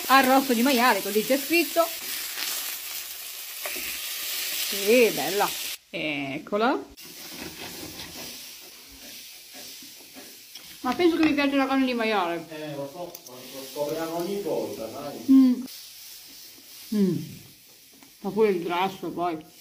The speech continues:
Speaker 1: Salsa barbecue. Finito, non ho neanche mai detto pronti. Il resto ai gatti. E questa torna in frigo perché non ci sta nella pancia.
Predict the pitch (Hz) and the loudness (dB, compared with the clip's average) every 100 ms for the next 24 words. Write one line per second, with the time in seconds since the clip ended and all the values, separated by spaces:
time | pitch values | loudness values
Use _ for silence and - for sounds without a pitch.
0 | - - - - - 247 226 220 185 196 | -20 -16 -16 -16 0 2 2 0 0 4
1 | 240 226 233 247 254 247 - - - _ | 6 6 6 6 6 2 -8 -10 -20 _
2 | _ _ _ _ - - - - _ _ | _ _ _ _ -16 -10 -10 -12 _ _
3 | _ _ _ _ _ _ _ _ _ _ | _ _ _ _ _ _ _ _ _ _
4 | 254 247 277 214 185 202 226 240 220 220 | 8 10 8 6 -2 -2 -2 -2 -2 0
5 | 208 269 165 175 185 156 139 143 _ _ | 0 -2 -4 -4 -4 -6 -8 -10 _ _
6 | _ _ _ _ _ _ _ - - - | _ _ _ _ _ _ _ -20 -20 -20
7 | _ _ _ _ _ _ _ _ _ _ | _ _ _ _ _ _ _ _ _ _
8 | _ _ - _ _ _ _ _ _ _ | _ _ -14 _ _ _ _ _ _ _
9 | 285 277 240 220 214 254 269 302 294 - | 6 8 8 4 2 0 4 4 4 2
10 | 320 302 233 240 233 233 262 254 233 202 | 0 6 8 8 8 6 6 2 2 0
11 | 196 196 190 226 185 180 180 185 180 190 | -2 -2 2 2 0 -2 -8 -8 -6 -6
12 | 202 196 196 170 185 - - | -4 -4 -4 -4 -8 -10 -16